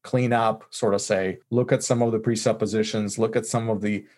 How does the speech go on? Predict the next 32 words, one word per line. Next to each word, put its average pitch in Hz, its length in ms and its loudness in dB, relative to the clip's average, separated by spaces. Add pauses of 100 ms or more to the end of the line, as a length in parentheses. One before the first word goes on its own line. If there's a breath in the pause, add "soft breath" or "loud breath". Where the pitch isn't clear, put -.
(160 soft breath)
caricature 127 640 2
ideas 107 640 2
and 110 180 -4
say, 107 220 2
"Well, 110 400 4
probably 127 400 0
wasn't 104 320 0
like 95 180 -4
that. 101 280 2
This 110 180 -4
is 117 80 -6
probably 107 320 0
an 107 40 -2
exaggeration. 101 840 -2
That 120 220 4
is 107 100 -4
probably 123 380 0
an 120 40 0
exaggeration." 101 880 -4
And 107 260 -6
then 110 220 -2
realize 110 800 0
that 110 320 0
the - 60 -10
person 147 380 2
who's 139 200 2
speaking 143 440 -8
obviously 131 400 0
has 117 200 2
their 113 120 4
own 139 120 2
perspective. 107 640 -4